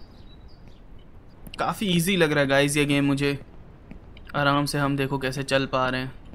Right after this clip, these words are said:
कोई दिक्कत नहीं। पता नहीं लोग इसमें इतना चिल्ला क्यों रहे थे YouTube में कि बहुत मुश्किल है, चीख निकल आएगी। Easy तो है,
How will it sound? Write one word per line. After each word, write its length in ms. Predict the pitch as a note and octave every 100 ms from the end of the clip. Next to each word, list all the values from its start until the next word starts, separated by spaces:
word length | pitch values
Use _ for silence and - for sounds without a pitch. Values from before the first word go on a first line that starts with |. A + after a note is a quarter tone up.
| -
कोई 200 | C3 C3
दिक्कत 360 | C3 - C3 C3+
नहीं। 200 | C3 C3+
पता 180 | C#3+
नहीं 140 | D#3 D#3+
लोग 240 | D#3 D3
इसमें 220 | D3 D3+
इतना 240 | D3 - D3
चिल्ला 440 | D3 C3+ C3 C#3
क्यों 200 | C#3 C3
रहे 180 | B2+ B2
थे 160 | B2+ B2+ - - - - - - - C3
YouTube 440 | C3+ C3 C3 C3
में 240 | C3 B2+ - - - - - - - - - - - -
कि 120 | C#3
बहुत 280 | C#3 C#3 -
मुश्किल 360 | C#3 - C3+ C3
है, 180 | C3 B2+
चीख 360 | - C3 -
निकल 260 | C3 B2+ B2+
आएगी। 480 | A#2+ B2 B2 A#2 - - - - - - - - - - - - - - - G#3
Easy 320 | G3+ G#3 B3+
तो 160 | F#3+
है, 180 | E3 -